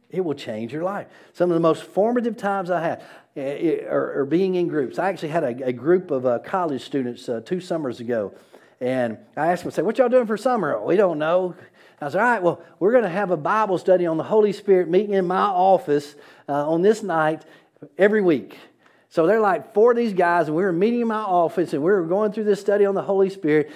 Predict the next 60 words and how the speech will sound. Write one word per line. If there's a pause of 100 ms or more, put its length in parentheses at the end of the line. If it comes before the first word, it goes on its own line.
(160)
and
we
were
praying
with
each
other,
and
we
were
learning
how
to
pray
differently.
We
were
learning
this
whole
thing. (280)
I
still
have
one
of
the
guys,
about,
about
three
weeks
ago,
he
called
me
and
said, (220)
"Hey,
Pastor
Greg, (260)
can
I
come
by?
I'm
coming
in
from
college.
I
just
want
to
stop
by
and
talk
to
you."